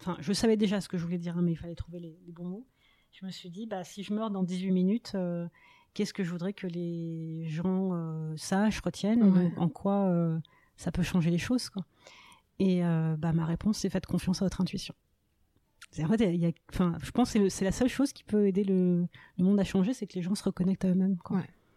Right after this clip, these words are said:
Speaker 1: Et à partir de là, ta vie, elle bouge, ton environnement, il bouge, tes actions, elles bougent, euh, tout s'améliore.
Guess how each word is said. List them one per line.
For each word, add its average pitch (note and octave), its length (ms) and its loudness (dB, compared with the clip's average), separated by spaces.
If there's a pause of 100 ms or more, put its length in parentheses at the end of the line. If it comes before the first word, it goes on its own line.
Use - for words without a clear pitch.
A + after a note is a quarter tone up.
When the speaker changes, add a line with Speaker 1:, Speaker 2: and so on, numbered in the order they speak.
(220)
Speaker 1:
Et F3+ 60 0
à - 60 2
partir F#3 340 -2
de F3 80 2
là, G#3 280 0
ta F3+ 280 -2
vie, F#3 200 2
elle F3 120 4
bouge, G#3 480 4
ton F#3+ 140 0
environnement, F3+ 400 2
il F3+ 100 6
bouge, G#3 460 0 (480)
tes F3 120 -10
actions, F#3 320 -2
elles F#3 120 4
bougent, G3 540 2
euh, F3+ 220 0
tout G#3 140 -2
s'améliore. F#3+ 500 2